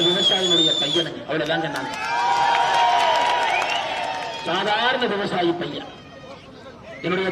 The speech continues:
தந்தை தாய் இன்னைக்கு வீட்டுக்கு போய் பார்த்தீங்கன்னா, தோட்டத்தில் விவசாயம் செய்து கொண்டிருப்பார்கள், இன்னைக்கும் ஆடு மாடு மேய்த்துக் கொண்டிருப்பார்கள். அது என்னுடைய பெருமை மிகுந்த அடையாளமாக உங்கள் முன்னால் நின்று கொண்டிருக்கிறது.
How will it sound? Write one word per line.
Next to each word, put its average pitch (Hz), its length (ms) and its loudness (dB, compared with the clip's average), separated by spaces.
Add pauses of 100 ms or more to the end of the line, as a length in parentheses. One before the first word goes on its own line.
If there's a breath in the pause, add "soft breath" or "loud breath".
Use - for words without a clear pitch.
தந்தை 226 240 0 (140)
தாய் 220 160 0
இன்னைக்கு 190 260 -4
வீட்டுக்கு 226 320 -4
போய் 214 220 0
பார்த்தீங்கன்னா, 202 460 -4
தோட்டத்தில் 208 440 -2
விவசாயம் 214 480 -2
செய்து 190 180 0
கொண்டிருப்பார்கள், 185 600 -2
இன்னைக்கும் 202 380 -4
ஆடு 208 180 0
மாடு 185 220 0
மேய்த்துக் 165 260 0
கொண்டிருப்பார்கள். 135 520 -4 (1300)
அது 202 160 0
என்னுடைய 208 300 0 (180)
பெருமை 247 260 0 (100)
மிகுந்த 254 240 -2 (100)
அடையாளமாக 226 600 0
உங்கள் 185 220 -4
முன்னால் 185 240 0
நின்று 165 180 0
கொண்டிருக்கிறது. 151 480 -4